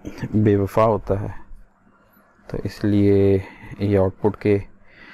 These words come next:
बिहेवियर को स्मूथ नहीं रहने देगा, हलचल मचा देगा वहाँ पर,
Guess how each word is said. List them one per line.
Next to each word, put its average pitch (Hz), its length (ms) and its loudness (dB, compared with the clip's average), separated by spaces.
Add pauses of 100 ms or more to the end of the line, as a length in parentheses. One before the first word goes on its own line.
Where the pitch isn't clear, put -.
(280)
बिहेवियर 107 440 4
को - 140 0
स्मूथ 123 420 2
नहीं 113 120 2
रहने 95 240 2
देगा, 95 380 0 (360)
हलचल 107 280 2
मचा 98 300 0
देगा 98 280 0
वहाँ 95 280 0
पर, 95 160 -6